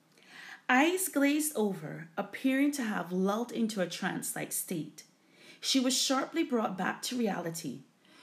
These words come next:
when a lily-white yard fowl noisily flew from the branches of a nearby tree, landing by her feet, clucking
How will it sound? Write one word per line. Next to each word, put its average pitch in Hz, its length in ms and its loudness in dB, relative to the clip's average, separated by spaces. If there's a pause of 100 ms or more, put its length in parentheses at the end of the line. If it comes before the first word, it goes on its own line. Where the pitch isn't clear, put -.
(120)
when 247 220 6
a 240 60 4
lily-white 277 920 0
yard 220 400 -2
fowl - 480 -8 (340)
noisily 302 760 4
flew 226 360 0
from 208 180 -4
the 185 60 -2
branches 180 540 -2
of 190 100 -2
a 185 40 -2
nearby 202 500 -2
tree, 147 440 -6 (420)
landing 220 560 4
by 208 160 2
her 190 160 -2
feet, - 420 -10 (460)
clucking - 480 -2